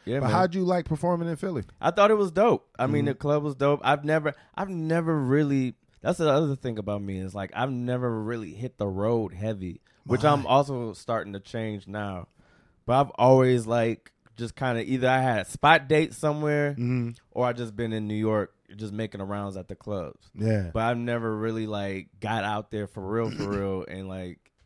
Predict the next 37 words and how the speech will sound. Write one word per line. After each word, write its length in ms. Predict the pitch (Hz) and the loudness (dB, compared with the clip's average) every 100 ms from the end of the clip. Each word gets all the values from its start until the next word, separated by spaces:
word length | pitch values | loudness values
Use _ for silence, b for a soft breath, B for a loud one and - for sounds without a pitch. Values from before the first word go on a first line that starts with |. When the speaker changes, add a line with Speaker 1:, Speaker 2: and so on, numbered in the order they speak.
| _ _ | _ _
Speaker 1:
hit 220 | - 113 - | -14 -12 -8
the 80 | |
road 420 | 90 101 120 113 78 | -6 0 0 0 -4
like 240 | 90 82 | -12 -14
that. 200 | 85 - _ _ _ | -18 -20 _ _ _
But 220 | 92 90 | -10 -10
when 120 | 85 113 | -6 -4
I 100 | 143 | -2
was 140 | 113 | -2
there, 180 | 127 156 | 0 0
it 60 | 104 | -2
was 120 | 87 | -4
dope. 300 | 120 143 - - | -4 -4 -6 -18
The 60 | |
show 200 | - 120 | -8 -6
was 120 | 117 | -6
fire. 320 | - 113 95 - 117 | -6 -6 -6 -10 -4
Speaker 2:
Yeah. 360 | 120 127 113 | 2 2 2
Why, 400 | 107 117 135 143 | -2 -2 0 0
why 200 | 123 127 | 0 0
didn't 280 | 143 147 139 | 0 -2 -4
you 260 | 139 139 135 | -6 -6 -6
do 200 | 131 147 | -6 -4
the 80 | 143 | -2
road? 340 | 156 143 104 101 107 | -2 -2 -4 -10 -10
You 120 | 120 | -6
don't 380 | 113 110 107 92 | -4 -4 -6 -10
wanna? 440 | 107 131 160 170 - _ _ _ - - | -4 2 4 2 0 _ _ _ -14 2
Speaker 1:
It 100 | 156 | 2
wasn't 540 | 156 147 180 214 208 | 4 8 8 8 4
that 180 | 175 165 | 4 6
I 40 | 156 | 4
didn't 400 | 123 156 131 127 | 2 -2 0 2
wanna. 340 | 120 151 156 143 | 4 6 6 4
It 100 | 143 | 4
was 180 | 151 139 | 4 4
like, 320 | 135 127 | 2 2